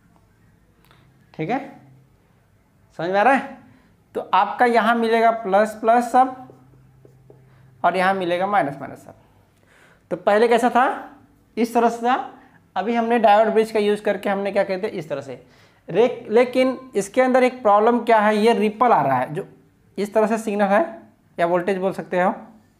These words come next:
अब ये क्या प्योर डीसी नहीं है, ये डीसी है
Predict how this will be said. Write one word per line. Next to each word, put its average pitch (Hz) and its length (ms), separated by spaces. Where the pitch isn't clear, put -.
अब 185 180
ये 233 160
क्या 262 320
प्योर 220 260
डीसी 226 320
नहीं 226 220
है, 131 140
ये 185 100
डीसी 196 420
है 240 480